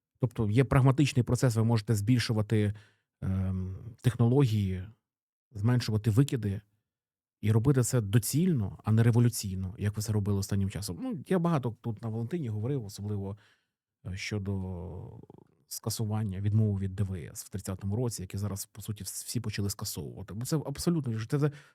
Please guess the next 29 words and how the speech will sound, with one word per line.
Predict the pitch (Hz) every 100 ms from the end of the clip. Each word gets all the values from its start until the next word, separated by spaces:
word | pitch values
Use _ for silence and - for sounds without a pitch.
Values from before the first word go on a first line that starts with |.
| _
це | 147
вже | 156
точне | 156 208 - 143
комсомольство, | 135 120 131 110 92 -
дорогі | 95 101
глядачі. | 104 92 85 98
Ну, | 160 151
просто | 160 131 101 92 98
тотальне | 160 151 127 101
комсомольство. | 98 95 107 101 87 -
Оцього, | 104 151 143 143 - - -
оцього | 123 208 180
вже | 160
не | 165
треба | 170 156
було | 120 117
допускати, | 113 117 131 233 262 127
це | 127
вже | 123
пішов | - 143 165
повний | 147 135 135
бред. | 110 98 - _ _ _ _ -
Звісно, | 123 233 - 143
Рубіо | 151 139 139
говорив | 123 135
про | 120 131
міграцію | 127 139 170 160 - 110
і | 98 113
про, | 107 123 123 120 120 120 117